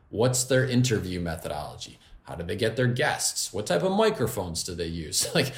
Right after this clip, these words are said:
it's all there. There's already ten people who have figured this out. All you gotta do is imitate what they're doing at the start, and that will dramatically increase the chances that you will be successful. So this idea of not getting caught on how do I do it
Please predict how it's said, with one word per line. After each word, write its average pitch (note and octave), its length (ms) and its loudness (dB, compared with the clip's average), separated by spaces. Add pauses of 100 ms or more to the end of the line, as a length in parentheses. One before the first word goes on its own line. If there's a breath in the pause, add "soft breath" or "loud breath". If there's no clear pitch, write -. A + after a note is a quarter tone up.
(340 loud breath)
it's D3 160 2
all F3 380 8
there. E3 340 8
There's C3+ 180 4
already D#3 320 6
ten E3 340 4
people D#3+ 340 2
who B2+ 120 4
have A#2 160 2
figured C#3 600 0
this C#3 180 2
out. C3+ 420 -2
All A#2+ 160 4
you C3+ 140 6
gotta C3 240 6
do C3 140 6
is A#2 240 2
imitate C3 500 4
what G#2+ 220 2
they're G#2 100 4
doing A2 400 4
at G2+ 100 -4
the - 80 -6
start, D3+ 560 2 (440 loud breath)
and G#2 160 2
that A2+ 200 6
will A2 120 4
dramatically G#2+ 920 4
increase G#2+ 500 0
the G2+ 100 -6
chances G2+ 540 -2
that F2 180 -4
you F#2 80 -8
will F#2 80 -6
be F2 160 -6
successful. - 680 -4 (360 soft breath)
So A2 180 4
this E3 220 8
idea C3+ 420 8
of G2+ 480 0
not A#2 320 0
getting A#2 260 0
caught G#2+ 480 0
on F#2 260 -6
how G#2+ 360 0
do G#2 160 0
I G2 140 0
do G2 240 -2
it F2+ 280 -6